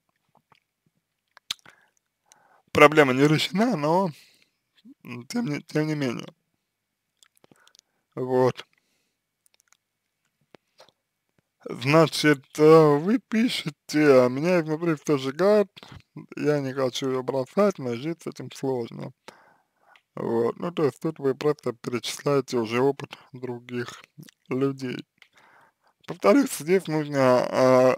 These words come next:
э, в первую очередь обращать внимание и, именно на те аспекты, а, вот, э, которые я озвучил.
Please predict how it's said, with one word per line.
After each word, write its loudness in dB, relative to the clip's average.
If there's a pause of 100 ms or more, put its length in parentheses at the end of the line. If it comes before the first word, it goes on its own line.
(120)
э, -4
в -14
первую 0
очередь -4
обращать -4
внимание -8 (500)
и, -10 (100)
именно -2
на 0 (2000)
те 2
аспекты, -2 (2000)
а, 6
вот, 0 (560)
э, -2
которые 2
я 4
озвучил. -4